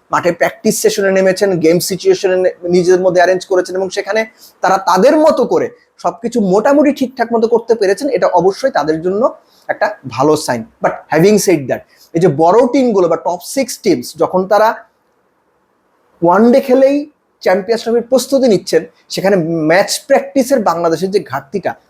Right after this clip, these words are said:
এটা কিন্তু থেকে গেল। এক্সপেক্ট করি বাংলাদেশ সেই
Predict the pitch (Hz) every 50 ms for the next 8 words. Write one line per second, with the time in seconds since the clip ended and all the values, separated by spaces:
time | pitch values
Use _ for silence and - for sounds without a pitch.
0 | _ _ - 196 220 214 220 202 196 175 - 208 202 240 220 208 214 214 262 294
1 | - - - _ _ _ _ _ - - 214 - - - - 247 247 - - 277
2 | 294 330 247 202 190 185 185 180 180 214 - - - - 226 226 240 208